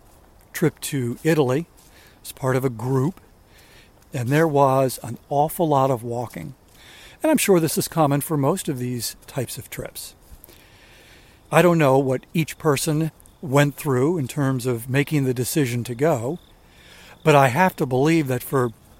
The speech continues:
some, if not many, they had to do that internal calculus of, "There's gonna be an awful lot of walking here." And certainly each person who was there made the decision to, to go.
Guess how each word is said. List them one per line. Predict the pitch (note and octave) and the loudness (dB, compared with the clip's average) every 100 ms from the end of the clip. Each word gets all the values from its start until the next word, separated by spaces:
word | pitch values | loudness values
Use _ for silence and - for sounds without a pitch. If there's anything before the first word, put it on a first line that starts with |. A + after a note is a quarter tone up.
| _ - | _ -20
some, | - - F#3 F3 E3 | -10 4 6 6 2
if | D3+ D#3+ | -2 0
not | C#3 B2 | 0 0
many, | C#3+ F#3+ F3+ D3+ F3 - - - - - - | 0 2 2 -2 -6 -18 -20 -20 -20 -14 0
they | C#3+ | 0
had | C#3 E3 D3+ | 2 0 0
to | - | -2
do | C#3 C#3 C#3+ | -2 0 2
that | C3 B2+ - - - - - | 0 -2 -4 -20 -20 -16 -2
internal | C#3+ B2 F3 D#3+ B2+ | -2 0 2 2 2
calculus | - E3 E3 F#3 D#3 C#3 | -2 0 0 0 0 2
of, | D#3+ C3+ C3 B2 | 4 4 4 2
"There's | C#3+ - | -4 -2
gonna | B3+ | -2
be | B3+ | 0
an | A3 | 2
awful | F#3 - G3 | 2 2 0
lot | G3 | 2
of | F#3+ | 0
walking | G3 A3+ - C3+ | -2 -4 -6 -6
here." | G2+ A#2 - _ _ - - _ - _ _ - - | -6 -10 -14 _ _ -20 -20 _ -20 _ _ -20 -2
And | D3 | -2
certainly | - E3 E3 C3+ B2 | 2 2 4 0 2
each | E3 D#3 | 0 0
person | - D#3 C3 D3+ | 0 0 2 -2
who | A#2 C#3+ | 0 0
was | B2+ A2 | 0 -2
there | B2+ G#3 D#3 E3+ - - - - | 2 4 4 2 -2 -20 -20 2
made | D3 C#3+ | 2 2
the | C#3 | 0
decision | C3 - C#3+ B2 C3+ A#2 | -4 0 0 0 -2 -6
to, | - B2+ B2 C3+ C3+ _ | -4 -2 -2 -4 -8 _
to | - | -6
go. | E3+ A#3 E2+ | -4 -2 -4